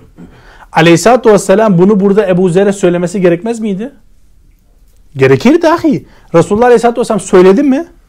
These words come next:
"Sen kafir oldun ya Ebu Zer, haşa." demedi. Demek ki büyük günah insanı küfre sokmaz. Tamam. Daha yeni söyledim, yine de söyleyeyim. Bu konuda icma var abi ehli sünnette. Günahından dolayı şirk ve küfür hariç onu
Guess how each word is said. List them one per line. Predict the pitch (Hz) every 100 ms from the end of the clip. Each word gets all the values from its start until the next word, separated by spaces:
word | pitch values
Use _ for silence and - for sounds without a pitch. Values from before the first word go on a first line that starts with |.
| _ _ _ _ _ _
"Sen | - 185
kafir | - 190 180 208
oldun | 196 170 160
ya | 160 160
Ebu | 151 147
Zer, | 147 180
haşa." | - 147 135 180 - - - - -
demedi. | 233 220 165 156
Demek | 196 233
ki | 185
büyük | 165 202
günah | 190 175
insanı | 165 165
küfre | - 156
sokmaz. | 147 127 117 - _ _ _ _ _ _ _ _ _
Tamam. | - 151 202 - _ - - _ _ _ _ _ _ _ _ _ _ _ _ _ - 160 156 160
Daha | 165 202
yeni | 240 247
söyledim, | 240 226 233
yine | 240
de | 233
söyleyeyim. | 214 208 233 202
Bu | 233
konuda | 262 208
icma | 170 151 196
var | 196
abi | 170 170
ehli | 156 135 127
sünnette. | 143 127 127
Günahından | 123 131 185 202 - 196 202 220 202
dolayı | 175 139
şirk | 123 208 202
ve | 180
küfür | - 185
hariç | 165 156 175 180
onu | 170 170